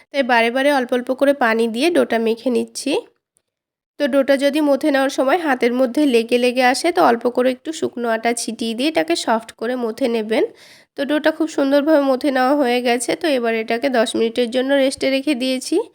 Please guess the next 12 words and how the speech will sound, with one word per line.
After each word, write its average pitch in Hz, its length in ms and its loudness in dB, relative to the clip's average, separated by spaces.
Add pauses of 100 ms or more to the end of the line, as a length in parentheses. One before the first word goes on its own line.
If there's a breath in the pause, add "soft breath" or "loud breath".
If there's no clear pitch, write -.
(720 soft breath)
তো - 60 -6
এখানে 294 320 2
আমি 339 140 2
দুই 262 160 -2
তিনটে 254 320 -2
মতো 269 240 0 (100)
আলু 226 280 4
আগে 262 240 4
থেকে 269 240 -2
সেদ্ধ 247 340 0
করে 294 280 2
নিয়েছি। 269 440 -2